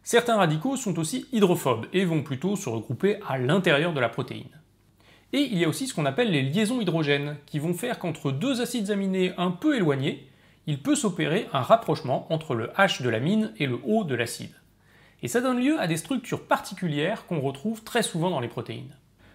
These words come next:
La première, c'est une forme de tire-bouchon, comme on en voit ici. Ça se produit quand chaque acide aminé se lie avec celui qui est généralement quatre positions plus loin dans la chaîne.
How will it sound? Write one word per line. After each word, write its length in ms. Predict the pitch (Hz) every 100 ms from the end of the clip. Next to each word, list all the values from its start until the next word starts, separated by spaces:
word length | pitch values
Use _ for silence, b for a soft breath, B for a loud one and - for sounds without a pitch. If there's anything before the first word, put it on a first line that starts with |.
| b
La 100 | 131
première, 460 | 123 226 247 302 277
c'est 200 | 185 156
une 120 | 165
forme 300 | 156 277 214
de 100 | 147
tire-bouchon, 640 | 151 - 220 196 170 156 120
comme 140 | - 117
on 80 | 131
en 40 |
voit 200 | 156 233 233
ici. 440 | 156 - 120 - - - b b b b
Ça 120 | -
se 80 | 123
produit 420 | - 165 185 269
quand 180 | 262 143
chaque 260 | - 269 233
acide 260 | - 180
aminé 440 | 147 135 151 240 -
se 180 | - 139
lie 260 | 160 254 -
avec 200 | 127 127
celui 360 | - 147 220
qui 160 | 233 143
est 60 |
généralement 640 | 117 120 117 117 151 220 -
quatre 200 | 254 -
positions 400 | - 170 156 143
plus 160 | - 165
loin 180 | 185 226
dans 120 | 190
la 100 | 127
chaîne. 360 | - 127 -